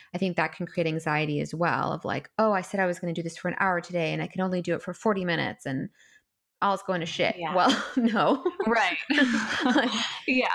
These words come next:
Speaker 1: it'll
Speaker 2: there's
Speaker 1: be
Speaker 2: definitely
Speaker 1: okay.
Speaker 2: gotta be flexibility for sure.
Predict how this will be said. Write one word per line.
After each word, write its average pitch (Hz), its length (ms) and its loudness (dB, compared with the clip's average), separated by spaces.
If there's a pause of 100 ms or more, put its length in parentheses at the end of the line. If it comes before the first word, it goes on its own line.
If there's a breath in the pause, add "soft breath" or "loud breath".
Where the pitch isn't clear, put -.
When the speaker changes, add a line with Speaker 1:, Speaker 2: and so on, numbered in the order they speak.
Speaker 1:
it'll 262 160 4
Speaker 2:
there's 254 160 4
Speaker 1:
be 180 100 2
Speaker 2:
definitely 247 340 4
Speaker 1:
okay. 214 80 -2
Speaker 2:
gotta 185 300 2
be 165 120 -4
flexibility - 840 -2
for 190 200 0
sure. - 480 -2